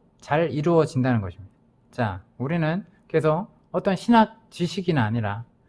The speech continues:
시-, 성경에서 가르치는 하나님의 말씀에 다시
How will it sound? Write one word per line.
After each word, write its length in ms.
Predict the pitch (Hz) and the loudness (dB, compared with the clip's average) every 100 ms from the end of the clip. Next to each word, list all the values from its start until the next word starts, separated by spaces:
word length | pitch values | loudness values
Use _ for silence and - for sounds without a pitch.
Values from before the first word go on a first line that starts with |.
| _ _ - | _ _ -20
시-, 260 | - - - | -20 -20 -6
성경에서 560 | - 269 269 262 226 202 | 2 4 6 6 6 6
가르치는 400 | 143 131 131 123 | 2 2 0 0
하나님의 480 | - 196 175 165 | 0 2 2 2
말씀에 600 | 135 113 - 127 127 101 - - _ | 2 0 0 0 2 0 -6 -20 _
다시 580 | - 143 160 147 143 | -6 -4 -2 -4 -6